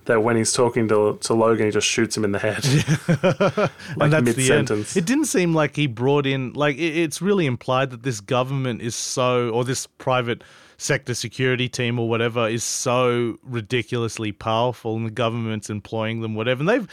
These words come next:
Speaker 2: they've won. Like, they, they've defeated not only the good guys, they've defeated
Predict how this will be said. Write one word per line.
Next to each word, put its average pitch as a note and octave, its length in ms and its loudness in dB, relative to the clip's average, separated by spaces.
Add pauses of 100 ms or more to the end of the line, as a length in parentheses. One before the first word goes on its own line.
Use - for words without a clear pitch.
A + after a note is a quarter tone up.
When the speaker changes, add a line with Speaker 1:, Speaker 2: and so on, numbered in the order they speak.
(140)
Speaker 2:
they've A3+ 240 2
won. E3+ 320 0 (280)
Like, D3+ 220 2
they, G3 220 2
they've F3+ 260 0
defeated D#3 400 2
not F3 220 4
only E3 400 2
the B2 160 -4
good C#3 260 2
guys, G#2+ 380 0
they've C#3 240 0
defeated C3+ 640 -2